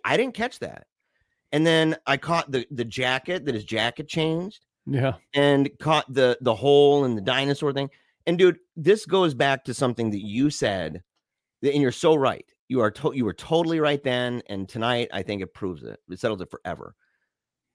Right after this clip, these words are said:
Speaker 1: Were Rooster made a huge mistake by not showing the Were Rooster.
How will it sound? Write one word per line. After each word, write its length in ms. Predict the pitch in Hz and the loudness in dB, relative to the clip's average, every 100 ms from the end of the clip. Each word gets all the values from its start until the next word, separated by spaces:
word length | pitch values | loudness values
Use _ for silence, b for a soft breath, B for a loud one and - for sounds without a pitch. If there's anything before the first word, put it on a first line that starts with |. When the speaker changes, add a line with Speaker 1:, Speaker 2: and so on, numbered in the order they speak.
| _ | _
Speaker 1:
Were 360 | 180 127 160 202 | -6 4 6 8
Rooster 520 | 180 156 170 143 135 | 6 4 2 2 2
made 200 | 135 139 | 0 0
a 40 | 110 | -2
huge 520 | - - 190 175 120 | -6 -6 -4 -2 -2
mistake 580 | 120 110 98 - _ _ _ _ _ _ _ _ | -4 -4 -6 -8 _ _ _ _ _ _ _ _
by 160 | 110 131 | 0 2
not 240 | 135 117 | 2 0
showing 220 | 135 104 | -2 -2
the 60 | 98 | -2
Were 180 | 82 60 | -6 -10
Rooster. 300 | - - | -16 -20